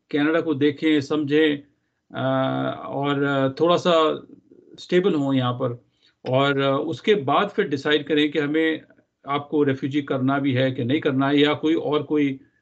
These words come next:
अ, और कोई तरीका है। हो सकता है कोई आपको job दे दे, हो सकता है बहुत सारी बातें हो सकती हैं, क्योंकि वो अगर आपको कोई job देता है या कोई study visa का कुछ ऐसा कोई अगर system है, तो वो रिफ्यूजी के बाद कभी नहीं हो पाएगा।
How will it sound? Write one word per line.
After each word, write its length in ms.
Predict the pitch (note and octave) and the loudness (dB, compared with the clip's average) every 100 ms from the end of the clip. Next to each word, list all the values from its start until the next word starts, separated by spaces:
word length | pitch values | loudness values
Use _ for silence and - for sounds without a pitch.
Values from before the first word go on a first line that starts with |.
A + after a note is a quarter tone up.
| _ - | _ -8
अ, 80 | A#2+ A#2+ A#2 B2 | -4 -4 -2 -2
और 120 | C#3 | -4
कोई 140 | C3+ C#3 | -2 -2
तरीका 320 | B2+ B2 B2+ | -4 -2 0
है। 140 | A#2+ | 0
हो 180 | A#2 D#3+ | 0 0
सकता 240 | F3+ - | -2 -2
है 120 | F3 E3+ | 0 0
कोई 160 | E3 | 2
आपको 260 | D#3 D3+ D3 | 0 0 -2
job 320 | B2 C3+ C#3+ | 0 -2 0
दे 140 | D3 | -2
दे, 160 | C3+ C#3+ | 0 0
हो 180 | B2+ D3+ | 2 0
सकता 220 | D3 D3+ | -2 -4
है 60 | C3+ | -2
बहुत 220 | B2 C#3+ | -2 -2
सारी 200 | D#3 D3+ | 0 0
बातें 300 | C3+ C3 C#3+ | 0 0 -2
हो 200 | A#2 C3 | -2 -4
सकती 300 | B2 - A#2+ | -4 -6 -4
हैं, 220 | A#2+ A#2 - _ _ - | -6 -10 -20 _ _ -2
क्योंकि 260 | F3+ G#3 | 0 2
वो 600 | E3+ D#3+ G#3+ A3+ G#3 - _ _ _ | 2 6 6 6 4 -2 _ _ _
अगर 160 | C3+ F3 | -4 -2
आपको 260 | F#3 F#3 | -2 -2
कोई 140 | F#3 E3+ | -2 -2
job 300 | C3+ D3+ D#3+ | 0 -2 -2
देता 280 | E3 E3 D3+ | -4 -2 0
है 300 | D#3 D#3+ D#3 | 0 2 0
या 80 | D3 | -2
कोई 180 | D3+ | -4
study 320 | C3+ - D#3 D#3+ | -6 -4 -4 -4
visa 320 | D3+ C#3+ D3+ | -6 -4 -4
का 80 | D3 | -4
कुछ 220 | D3 D#3 | -6 -4
ऐसा 240 | C#3 D#3 | -4 -4
कोई 200 | D3 D3 | -2 -2
अगर 180 | C3+ C#3+ | 0 -2
system 440 | C3 C3+ A2+ D3+ | -4 -6 -4 -2
है, 160 | C3+ C3+ | 0 -2
तो 140 | D#3+ | -2
वो 200 | D#3+ F#3 | -2 0
रिफ्यूजी 420 | F3+ D#3+ D#3+ E3 F#3 | 4 2 2 -4 -4
के 80 | |
बाद 320 | F#3 F3 F3+ - | -2 -2 -2 -2
कभी 200 | D3+ D3 | 0 0
नहीं 120 | D3+ | 0
हो 100 | C3 | 0
पाएगा। 400 | C3+ A2 G#2+ A2 | -2 -6 -6 -10